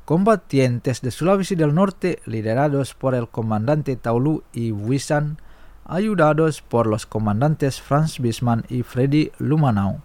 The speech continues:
atacaron y capturaron a todos los soldados junto con los comandantes coloniales holandeses desde Manado, Tomohon hasta Tonsea.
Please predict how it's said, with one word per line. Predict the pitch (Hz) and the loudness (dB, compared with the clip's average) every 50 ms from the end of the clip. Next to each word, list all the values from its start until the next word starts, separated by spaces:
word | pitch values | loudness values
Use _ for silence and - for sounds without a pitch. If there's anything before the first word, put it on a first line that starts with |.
| - - - - - - - - - - - | -16 -20 -20 -20 -20 -20 -20 -20 -20 -10 -6
atacaron | - 208 - - 214 202 - 160 143 139 147 147 143 135 - - | -4 -4 0 0 0 0 4 4 4 6 4 4 0 -2 -6 -6
y | - 151 139 | -6 -6 -6
capturaron | - - - 202 196 - - - 151 147 156 165 160 160 160 151 156 151 - - - | -6 -4 -4 -4 -4 -2 0 2 4 4 4 4 4 4 2 0 -2 -4 -6 -10 -8
a | - 120 120 | -4 -4 -4
todos | 110 - - - 202 214 233 202 175 143 - | -4 -6 -6 -2 -2 0 2 2 0 0 0
los | - 127 127 - | -2 -4 -4 -2
soldados | - 120 110 110 123 139 151 151 170 160 - - - - - - - - - - - | -2 -2 -2 0 2 2 2 2 0 0 -4 -10 -16 -18 -20 -20 -20 -20 -20 -8 -4
junto | 202 214 226 240 208 - - 165 151 - - - | -2 -2 -2 -2 -4 -2 0 0 0 -2 -4 -4
con | - 123 120 120 | -2 0 0 0
los | 117 113 107 - - | 0 -2 -2 -4 -6
comandantes | - - 123 143 170 170 165 165 160 151 147 - 165 151 - - - - - - - - - - | -6 -4 -2 0 0 2 2 2 2 2 2 0 -2 -2 -4 -6 -16 -20 -20 -20 -20 -20 -14 -6
coloniales | - 123 123 123 123 123 123 120 117 113 110 113 - - | -2 0 2 2 2 2 2 2 2 2 2 0 -2 -2
holandeses | - 104 107 101 98 104 127 151 156 - - 185 190 - - - - - - - - - - | -4 -2 -2 -2 0 0 -2 -2 -2 -2 -4 -4 -4 -4 -8 -12 -18 -20 -20 -20 -20 -16 -8
desde | - 101 110 101 - - 107 101 | -4 -4 -4 -4 -4 -4 -4 -4
Manado, | 101 104 107 101 113 127 139 131 135 156 160 165 165 160 - - - - - - - - | -2 -2 -2 0 2 2 2 4 4 4 4 2 0 -4 -10 -16 -20 -20 -20 -20 -8 -2
Tomohon | - 185 180 175 165 131 123 131 135 139 135 135 - - - - | 0 2 2 4 2 2 2 2 0 0 0 -2 -6 -10 -14 -10
hasta | - 117 110 107 - - - 117 113 110 - - - | -6 -4 -4 -4 -6 -4 0 2 2 2 2 0 -2
Tonsea. | - 135 139 139 139 131 - 175 160 - - | 0 0 0 0 0 0 0 0 0 0 -4